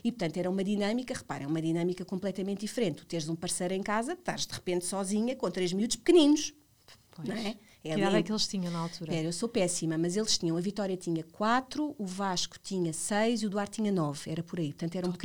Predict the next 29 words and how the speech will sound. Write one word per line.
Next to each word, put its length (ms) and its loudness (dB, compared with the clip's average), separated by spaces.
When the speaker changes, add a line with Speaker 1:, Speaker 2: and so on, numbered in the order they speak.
Speaker 1:
pequeninos. 300 2
Speaker 2:
pequeninos, 400 -2
já. 240 -14
Speaker 1:
Eram 140 -6
pequeninos, 560 -4
não 100 -8
é? 160 -8
Se 160 -8
bem 120 0
que 80 -4
eu 60 -2
tenho 180 -2
a 60 -2
Speaker 2:
Trabalheira. 220 -2
Speaker 1:
vantagem, 280 4
a 20 0
minha 120 4
mãe 180 4
mora 240 2
por 140 -6
cima, 460 2
não 240 0
é? 80 2
Speaker 2:
Uhum. 60 -2
Speaker 1:
Portanto, 180 -2
Speaker 2:
Ah, 60 2
Speaker 1:
dava-me 300 2
ali 220 0
apoio, 320 2